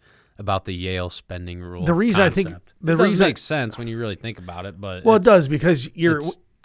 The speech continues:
Speaker 1: it's complicated.
Speaker 2: It's complicated, but I think the great re-, great thing to bring to light is there's multiple ways to do this. If you're a highly numbers-oriented person,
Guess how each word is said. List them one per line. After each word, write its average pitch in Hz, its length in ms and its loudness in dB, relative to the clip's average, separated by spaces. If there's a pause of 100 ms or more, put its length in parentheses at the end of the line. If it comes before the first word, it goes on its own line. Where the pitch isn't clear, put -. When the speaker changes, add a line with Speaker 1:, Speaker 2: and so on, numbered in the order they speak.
(180)
Speaker 1:
it's 110 220 -10
complicated. 87 680 -6
Speaker 2:
It's 180 160 -6
complicated, 143 640 0
but 160 140 2
I 151 60 2
think 190 180 -6
the 170 80 -4
great 151 320 0
re-, 147 160 -10 (300)
great 151 200 -2
thing 156 140 -4
to 139 80 -2
bring 131 240 -2
to 117 60 -6
light 135 280 0
is 110 180 -8
there's 127 280 -4
multiple 135 500 -2
ways 110 280 -8
to 104 100 -10
do 104 200 -8
this. 82 320 -14
If 120 120 -6
you're 220 160 0
a 107 160 -4
highly 143 500 -4
numbers-oriented 123 1000 -6
person, 160 480 -8